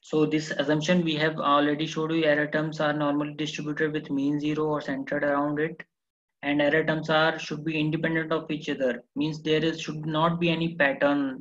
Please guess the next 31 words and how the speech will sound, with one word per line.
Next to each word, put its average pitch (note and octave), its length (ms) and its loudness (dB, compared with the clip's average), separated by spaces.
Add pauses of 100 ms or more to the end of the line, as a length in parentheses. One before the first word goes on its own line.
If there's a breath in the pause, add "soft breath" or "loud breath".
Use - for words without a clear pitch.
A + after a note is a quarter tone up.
which C#3 280 -10
present. C3 380 -4
So - 160 -6
error C#3+ 260 4
term D#3 160 -2
have D3+ 220 -2
a D#3 60 -4
constant D#3 440 -2
variance. B2 680 0
That C3 180 0
means D#3 260 -2
the D3+ 80 0
variance C#3+ 380 -4
should D3 140 -10
not C#3+ 300 -2
be D3+ 60 -4
increase D3 320 -2
or C#3+ 80 0
decrease. A#2+ 480 -6 (200)
Or D3 180 2
maybe D#3 280 -4
you D#3 100 -2
can D3+ 200 -2
say D#3+ 180 0
it D#3 60 -4
shouldn't D#3+ 420 -4
follow C#3+ 220 0
any D3+ 180 -2
sort C#3+ 220 -4
of D3 180 -6
pattern. A#2 360 -2